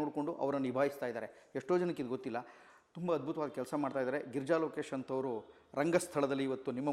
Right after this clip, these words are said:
ಮುಂದೆ ಕೂತಿರೋದು ಇಡೀ ಕನ್ನಡ ನಾಡಿನ ಹೆಮ್ಮೆ. ಕನ್ನಡ ನಾಡಿನ ಹೆಣ್ಣುಮಕ್ಕಳು ಎಷ್ಟು ದೊಡ್ಡ ಕೆಲಸ ಮಾಡ್ಬೋದು ಅಂತ ಭಾಳ ಅಭೂತಪೂರ್ವವಾದ್ದು. ಗಿರಿಜಾ ಲೋಕೇಶ್ ಅಂತವ್ರನ್ನ ಗುರುತಿಸಿ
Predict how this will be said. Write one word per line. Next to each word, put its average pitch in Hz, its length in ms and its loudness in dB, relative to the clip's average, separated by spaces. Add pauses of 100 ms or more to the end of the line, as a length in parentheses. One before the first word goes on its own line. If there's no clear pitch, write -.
ಮುಂದೆ 143 140 0
ಕೂತಿರೋದು 135 460 -2 (480)
ಇಡೀ 156 160 2
ಕನ್ನಡ 170 360 0
ನಾಡಿನ 143 280 2 (120)
ಹೆಮ್ಮೆ. 165 260 -2 (340)
ಕನ್ನಡ 175 300 0
ನಾಡಿನ 156 380 2
ಹೆಣ್ಣುಮಕ್ಕಳು 156 520 -2 (280)
ಎಷ್ಟು 143 220 -4 (120)
ದೊಡ್ಡ 165 180 6
ಕೆಲಸ 190 280 4
ಮಾಡ್ಬೋದು 147 460 2
ಅಂತ 131 160 -4 (680)
ಭಾಳ 143 220 8
ಅಭೂತಪೂರ್ವವಾದ್ದು. 170 680 4 (1160)
ಗಿರಿಜಾ 160 320 8
ಲೋಕೇಶ್ 196 300 4
ಅಂತವ್ರನ್ನ 185 420 2
ಗುರುತಿಸಿ - 320 2